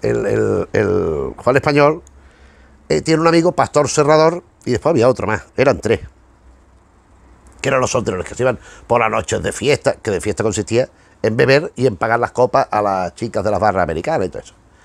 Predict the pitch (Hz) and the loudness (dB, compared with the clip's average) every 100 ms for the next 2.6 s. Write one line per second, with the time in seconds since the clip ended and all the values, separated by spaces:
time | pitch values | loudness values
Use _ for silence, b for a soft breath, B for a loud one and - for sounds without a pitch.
0 | b b b 190 220 208 202 160 180 175 | b b b 4 4 4 2 0 -2 -4
1 | 156 165 - 160 - - 101 107 127 98 | 2 2 2 -4 -6 -8 -6 -4 -6 -4
2 | 131 131 107 - 113 | -4 -4 -4 -2 -4